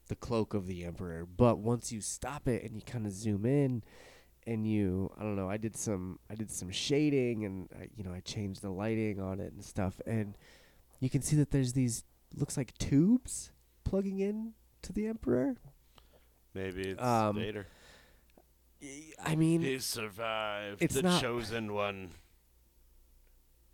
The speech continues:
Speaker 1: It is not Vader.
Speaker 2: <laughs>
Speaker 1: Um, what I think is it's,
Speaker 2: Oh, I know.
Speaker 1: it's a, a cl-, a Emperor replica.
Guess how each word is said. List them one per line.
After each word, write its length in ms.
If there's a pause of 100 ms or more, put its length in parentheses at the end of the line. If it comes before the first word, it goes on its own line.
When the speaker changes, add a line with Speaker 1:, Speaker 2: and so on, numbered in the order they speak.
(180)
Speaker 1:
It 80
is 100
not 200
Vader. 480
Speaker 2:
<laughs> 200
Speaker 1:
Um, 560 (560)
what 220
I 140
think 360
is 220
it's, 120
Speaker 2:
Oh, 160
I 40
know. 160 (200)
Speaker 1:
it's 200
a, 160 (120)
a 160
cl-, 300
a 160 (580)
Emperor 460
replica. 640